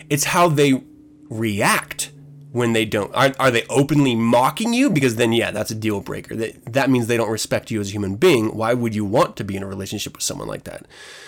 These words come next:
Um, but if they just don't agree with it and they think it's silly, but they just keep their fucking mouth shut out of respect,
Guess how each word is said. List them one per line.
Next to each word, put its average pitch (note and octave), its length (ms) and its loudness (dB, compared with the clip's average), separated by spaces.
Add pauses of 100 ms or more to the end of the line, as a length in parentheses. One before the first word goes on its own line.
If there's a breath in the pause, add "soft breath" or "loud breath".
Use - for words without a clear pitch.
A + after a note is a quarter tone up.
(220 loud breath)
Um, G#2 440 -2 (200)
but E3+ 140 4
if E3 100 2
they A3 120 6
just F#3+ 160 0
don't F3 160 6
agree C#3 340 2
with F#3 160 2
it G#2+ 100 0
and A2+ 80 0
they C3+ 80 4
think D#3 200 0
it's - 120 -4
silly, C#3 360 2
but C3+ 180 -4
they D3+ 140 4
just E3 180 -2
keep E3+ 140 -4
their C3+ 120 0
fucking C3+ 280 0
mouth E3 240 2
shut B2+ 180 -2
out A#2+ 140 0
of A2 80 -4
respect, A#2+ 520 -2